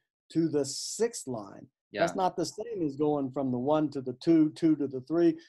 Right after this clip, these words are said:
Speaker 1: This is as big a step. This is an and suddenly in evolution.
Speaker 2: Mm-hmm.
Speaker 1: And you can't imagine, and this is what we're trying to get you to imagine,
Speaker 2: Yeah.
Speaker 1: how comfortable you are going to find yourself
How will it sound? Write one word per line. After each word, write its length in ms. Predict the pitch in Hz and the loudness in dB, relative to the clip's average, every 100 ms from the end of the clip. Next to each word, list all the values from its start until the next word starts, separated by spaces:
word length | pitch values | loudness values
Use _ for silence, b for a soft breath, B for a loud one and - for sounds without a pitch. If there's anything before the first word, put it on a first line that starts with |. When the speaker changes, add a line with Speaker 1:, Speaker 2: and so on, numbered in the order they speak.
| B - | B 0
Speaker 1:
This 200 | 220 247 | 0 2
is 120 | 208 | 2
as 140 | 180 | 0
big 300 | 127 160 196 | 2 4 4
a 80 | 190 | 4
step. 340 | - 180 165 180 | 2 2 2 2
This 200 | 175 190 | -2 0
is 200 | 156 - | -2 -2
an 280 | 156 143 156 - | -2 -2 -2 -4
and 360 | 170 185 185 156 | -2 0 -2 -4
suddenly 600 | - 180 180 147 139 135 | -2 2 2 0 -2 -2
in 140 | 131 | -2
evolution. 680 | 131 127 127 139 131 110 104 _ _ _ - | -2 -2 -2 -2 -6 -12 -20 _ _ _ -14
Speaker 2:
Mm-hmm. 240 | 98 95 104 | -12 -8 -4
Speaker 1:
And 260 | 127 135 | -2 -2
you 160 | 135 135 - | -4 -8 -10
can't 280 | 156 165 175 _ 160 | -6 -4 -4 _ -8
imagine, 560 | 170 170 175 156 104 | -6 -6 -8 -10 -10
and 80 | 101 | -12
this 160 | 123 139 | -12 -6
is 60 | |
what 140 | 135 180 | -4 -2
we're 80 | 156 | -4
trying 320 | - 175 180 | -2 -2 -2
to 80 | 165 | 2
get 240 | 185 240 | 2 4
you 120 | 170 | 2
to 180 | - 139 | 0 -2
imagine, 480 | 123 120 110 107 110 _ _ _ _ - | -2 -4 -8 -14 -20 _ _ _ _ -8
Speaker 2:
Yeah. 220 | 98 92 - | -6 -6 -10
Speaker 1:
how 600 | - 151 175 185 196 - _ _ _ - | -6 -2 0 0 0 -4 _ _ _ -8
comfortable 720 | 185 196 - 147 127 110 - 127 | -4 -4 -4 -4 -4 -6 -8 -14
you 440 | 117 131 165 190 | -4 2 6 6
are 200 | 185 185 | 6 4
going 360 | 180 175 180 175 | 2 0 -2 -2
to 100 | 170 - | -6 -4
find 380 | 180 180 175 151 | -2 0 0 -2
yourself 560 | 139 123 - 123 107 | -2 -4 -4 -6 -8